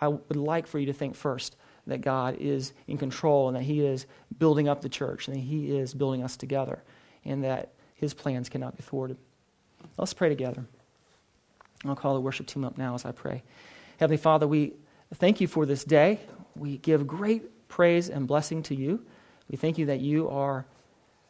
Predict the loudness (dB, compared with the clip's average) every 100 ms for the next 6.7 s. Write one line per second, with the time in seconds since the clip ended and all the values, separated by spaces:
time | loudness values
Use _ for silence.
0 | _ -2 2 2 2 0 -4 -6 -4 -4
1 | -6 -14 _ _ -20 -16 -8 -2 0 0
2 | 0 0 -2 -2 -6 -2 -2 -2 -6 -16
3 | _ _ _ -12 -4 -2 -2 -4 -10 -8
4 | -4 -4 -4 -4 -6 -10 _ _ _ _
5 | _ -20 -8 -2 2 0 0 0 0 -2
6 | -4 -4 -2 -2 -4 -12 -18